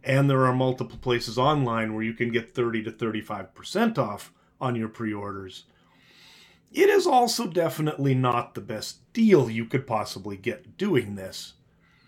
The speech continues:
But it's cool because I think for a lot of people, that sort of cachet of, "I'm buying from Kevin Smith,"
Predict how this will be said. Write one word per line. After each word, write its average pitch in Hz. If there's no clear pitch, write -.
But 156
it's 139
cool 180
because 135
I 127
think 131
for 139
a 127
lot 135
of 135
people, 120
that 123
sort 135
of 123
cachet 123
of, 117
"I'm 131
buying 135
from 123
Kevin 117
Smith," 135